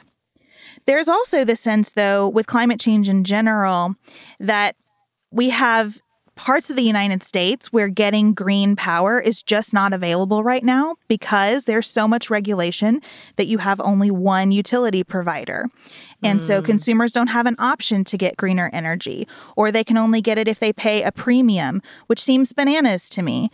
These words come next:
Speaker 2: Mm-hmm.
Speaker 1: because
Speaker 2: Yeah, we're
Speaker 1: <laughs> I think
Speaker 2: definitely limited here in Kentucky. Coal
Speaker 1: The
Speaker 2: country. Can't imagine why.
Speaker 1: When you would think we would be having a tax on people who choose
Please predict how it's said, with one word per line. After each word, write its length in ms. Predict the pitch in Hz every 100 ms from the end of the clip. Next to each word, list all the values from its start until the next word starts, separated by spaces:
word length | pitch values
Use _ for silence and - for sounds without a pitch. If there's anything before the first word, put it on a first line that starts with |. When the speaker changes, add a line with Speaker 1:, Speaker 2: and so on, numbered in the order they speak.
| -
Speaker 2:
Mm-hmm. 280 | 160 160
Speaker 1:
because 320 | 170 233 233 226
Speaker 2:
Yeah, 80 |
we're 140 | 185 220
Speaker 1:
<laughs> 0 |
I 20 |
think 80 | 208
Speaker 2:
definitely 320 | 269 285 269
limited 360 | 254 247 233 220
here 160 | 226 220
in 80 |
Kentucky. 600 | 220 214 202 220 214 143 156
Coal 200 | - 226
Speaker 1:
The 60 | 220
Speaker 2:
country. 380 | - 160 165 156
Can't 220 | - 175
imagine 300 | 170 170 151
why. 260 | 156 139 - _
Speaker 1:
When 200 | 214 226
you 120 | 233
would 140 | 247 -
think 200 | 262 277
we 120 | 254
would 160 | 233
be 100 | 208
having 380 | 220 220 202 208
a 80 | 180
tax 600 | - - 220 226 - -
on 180 | 202 208
people 300 | 208 190 196
who 160 | 196
choose 760 | 190 - - 208 196 190 185 -